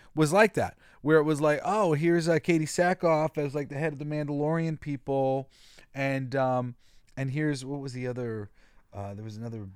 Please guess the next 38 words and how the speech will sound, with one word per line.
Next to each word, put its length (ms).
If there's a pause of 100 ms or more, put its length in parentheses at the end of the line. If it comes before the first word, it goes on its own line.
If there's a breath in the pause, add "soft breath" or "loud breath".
(140)
bit 200
that 120
was 140
sort 220
of, 100
like, 180
ripe 440
for 200
its 160
own 200
show 320
or 120
whatever 240
that 120
was 140
introduced. 460 (400 soft breath)
I 100
don't 100
even 120
remember 360
now. 180 (340 soft breath)
Fuck 220
that 160
show. 240 (440 soft breath)
Um, 320
like, 140
seriously, 400 (640)
Mandalor-, 460
Mandalorian 380
season 260
three 340 (180)
was, 440 (220)
ugh. 220 (1120 loud breath)
And 100
I 80
just 220
kept 200
waiting 600